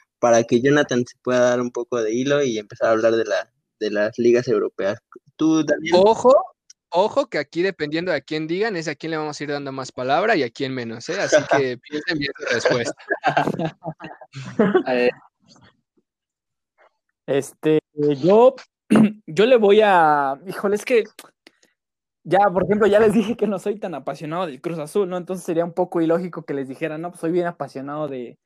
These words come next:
Speaker 4: del Esparta
Speaker 1: <laughs>
Speaker 4: Praga", ¿no? Entonces, eh, va a sonar como, como ilógico, pero, eh, yo soy, eh, aficionado del Real
Speaker 1: No, ya te
Speaker 4: Madrid.
Speaker 1: ganaste, Jonathan.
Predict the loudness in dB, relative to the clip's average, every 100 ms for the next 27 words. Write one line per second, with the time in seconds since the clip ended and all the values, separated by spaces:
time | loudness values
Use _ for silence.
0 | _ _ -20 -6 0 2 4 4 4 2
1 | 2 0 2 2 2 -2 -4 -6 -6 -6
2 | -8 -12 -20 _ -14 -8 -6 -4 -4 0
3 | 0 0 -6 -2 0 0 _ -6 -6 -8
4 | -8 -2 0 4 2 2 -4 -2 0 2
5 | 0 -4 _ _ _ -6 -4 -4 -6 -10
6 | _ _ _ _ _ _ -4 0 2 4
7 | 4 4 0 2 0 -2 -4 -8 -12 -16
8 | _ _ -4 -4 -4 -4 0 4 4 2
9 | 0 0 2 2 2 2 2 0 -4 -4
10 | -4 -4 -8